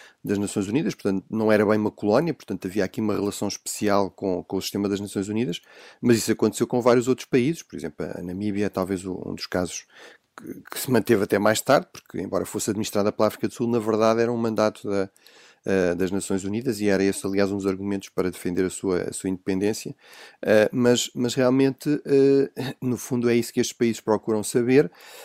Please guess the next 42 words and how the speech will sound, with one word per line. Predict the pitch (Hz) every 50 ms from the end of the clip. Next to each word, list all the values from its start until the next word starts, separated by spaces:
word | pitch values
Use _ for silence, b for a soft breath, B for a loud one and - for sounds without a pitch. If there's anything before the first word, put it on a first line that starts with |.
| B B _ - -
Pode-se | - 147 127 113 - -
dizer, | 127 135 147 110
bem, | 107 107 101
são | - 117 110
só | 104 - - 123 113 113
doze | 104 104 120 120 113 -
funcionários | - - 123 - - - 117 117 120 120 113 107 95 95 90 82 85
em | 90 87 90
doze | 92 107 110 107 90 95
mil | 104 113 117 110 98 95
em, | 90 87 85
em | - - 95 95 92
Gaza, | 101 98 101 104 110 107 117 127 156 160 b b b b b b b b b _ -
mas | - 120 113 95 104
a |
verdade | 95 98 104 98 107 110 110 120
é | 117
que | -
são | - - 135 131 - -
doze | - 123 104 127 127 120 -
funcionários | - 135 - - 147 151 160 131 101 87 -
que, | - _ - _ _
fazendo | - - 123 107 101 113 113 110
parte | - - 127 127 117 - - - -
e | - -
tendo | - 107 95
sido | - - 117 107
selecionados | - - 110 107 107 - - 120 120 123 110 - -
para | - 101 95
fazer | - 104 98 107
parte | - - 113 104 -
de | 117
uma | 110 107
agência | 107 107 113 107 - -
humanitária, | 110 113 117 117 110 - - 95 95 98 110 117 139 b b b b b b b b -
que | -
tem | - 120 117
deveres | 104 98 107 123 120
especiais | - - - - - - 110 101 107 113 110 110 107 95 90
de | - 90 98 104 104 101 92
imparcialidade, | - 101 95 - 104 95 - - 117 110 113 110 101 92 98 104 107 101 95
neutralidade, | 101 101 98 - 98 101 101 95 104 95 90 95 98 101 101 90 87